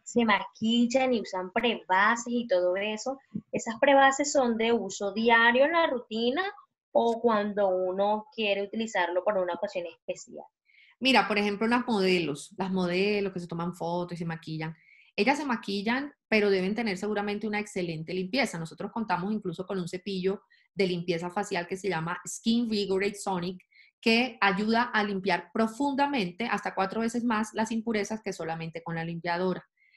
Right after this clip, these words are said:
Speaker 2: Entonces, la respuesta es, si tú vas a usar un primer todos los días, debes sí o sí tener una excelente limpieza en tu rostro, ¿verdad? Si tu trabajo, tu actividad o simplemente te gusta usar bastante maquillaje todos los días.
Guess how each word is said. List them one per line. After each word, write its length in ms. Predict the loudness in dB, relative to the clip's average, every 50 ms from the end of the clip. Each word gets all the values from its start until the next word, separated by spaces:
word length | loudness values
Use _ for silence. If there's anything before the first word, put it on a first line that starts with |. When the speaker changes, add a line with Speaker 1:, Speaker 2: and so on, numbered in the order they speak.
| _
Speaker 2:
Entonces, 580 | -4 0 0 0 0 -2 -4 -6 -8 -14 _ _ _ _ 2
la 140 | 4 4
respuesta 600 | 4 4 0 0 0 0 -2 0 2 2 4 4 2
es, 160 | 2 -2 -6
si 200 | -8 -10 -12 -4
tú 220 | -2 0 0 2 2
vas 320 | 2 2 2 0 0 -4 -10 _ _ _ _
a 120 | 0 2 2
usar 280 | 2 2 2 2 2
un 140 | 0 -2 0
primer 460 | 2 4 4 4 4 2 -2 -4 -4 -4
todos 220 | -4 -2 0 0
los 160 | -2 -2 -4
días, 360 | -6 -6 -4 -4 -6 -6 -10 _
debes 480 | -6 -2 0 2 2 2 0 -2 -2 0
sí 140 | 2 2 4
o 120 | 2 2
sí 420 | -2 -2 -4 -2 -2 -2 -6 -10 _ _ _ _ _ _ _ _
tener 260 | -2 0 0 0 0
una 160 | 0 0 0
excelente 580 | -2 -2 -4 -2 0 0 2 0 0 -2 -4 -4
limpieza 460 | -4 -4 -4 -2 -2 -2 -2 -2 -2
en 100 | -4 -4
tu 80 | -4 -4
rostro, 580 | -2 -2 -2 -4 -4 -6 -8 -8 -8 -10 -10 _
¿verdad? 380 | -8 -8 -4 -4 -4 -4 -4 -6
Si 180 | -8 -8 -10
tu 80 | -8 -6
trabajo, 640 | -4 -2 -2 0 2 2 4 4 4 2 0 -2 -4
tu 100 | -4 -6
actividad 460 | -8 -6 -6 -6 -4 0 2 2 2
o 60 | 2
simplemente 460 | 0 -2 -4 -2 0 -2 -2 -2 -4 -4
te 100 | -4 -2
gusta 300 | -2 -4 -4 -4 -6 -4
usar 200 | -2 -2 -2 0
bastante 360 | -2 -2 -2 -4 -4 -2 -2
maquillaje 340 | -2 -2 -2 -4 -6 -8 -6
todos 100 | -4 -4
los 100 | -2 0
días. 200 | -2 -2 -4 -6